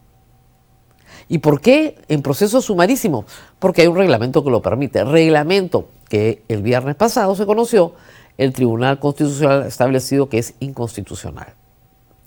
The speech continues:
Por lo tanto, ya no le pueden seguir ese procedimiento. Pero la Corte Suprema ha querido dejar en claro que un juez no puede ser sometido a un proceso disciplinario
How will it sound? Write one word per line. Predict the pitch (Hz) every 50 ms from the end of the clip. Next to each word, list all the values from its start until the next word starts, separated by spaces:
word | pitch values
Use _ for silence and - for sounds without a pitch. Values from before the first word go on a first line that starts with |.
| - -
Por | 170 180
lo | 180
tanto, | 214 247 240 254
ya | 202 208 247
no | 262 240
le | 196
pueden | - - 226 233 190 147 123
seguir | - 123 135 135
ese | 123 139
procedimiento. | 127 123 123 113 - 123 117 - 110 110 120 127 - - - - _ _ - - - - - - - - _ _ _
Pero | - 320 311 311 226 208 202 214
la | 196 160 151
Corte | - 175 180 185 214 208
Suprema | - 190 170 180 170 160 170
ha | 170
querido | - 160 147 165 170 160
dejar | - 170 156
en | 151 139 127
claro | - 170 156 117 104 82 - - _ _ - - _ _ - - _ _ _
que | - - 247
un | 277 269
juez | - - 175 123 120 123 - - - -
no | 143 160 202 285 359 277 -
puede | - 254 277 277 233 151 123 113
ser | 101 - - 170 151 131 123
sometido | - - 117 113 120 120 160 156 147
a | 151
un | 160 160
proceso | 156 147 139 - 175 170 151 160 127
disciplinario | 131 151 160 233 269 311 302 - - - 285 285 269 - - 233 208 190 185 185 208 214 196 151 135 123 123 131 131